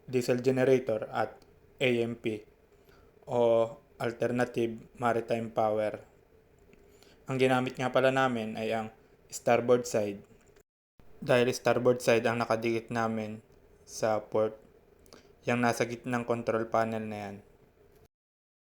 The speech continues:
Ito naman, mga bro, ang aming shore receiving panel. Ito ay nasa high voltage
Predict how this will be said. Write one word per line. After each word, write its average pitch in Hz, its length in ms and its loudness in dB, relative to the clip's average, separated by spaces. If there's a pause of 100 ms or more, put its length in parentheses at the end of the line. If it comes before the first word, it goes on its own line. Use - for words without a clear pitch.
(460)
Ito 117 240 -4
naman, 117 240 -2
mga 117 240 -4
bro, 107 240 -4 (400)
ang 110 160 -6
aming 104 400 -6
shore 110 240 -4
receiving 107 480 -6
panel. 98 560 -4 (720)
Ito 113 320 -2
ay 110 80 -4
nasa 107 240 -4
high 110 160 -2
voltage 110 480 -4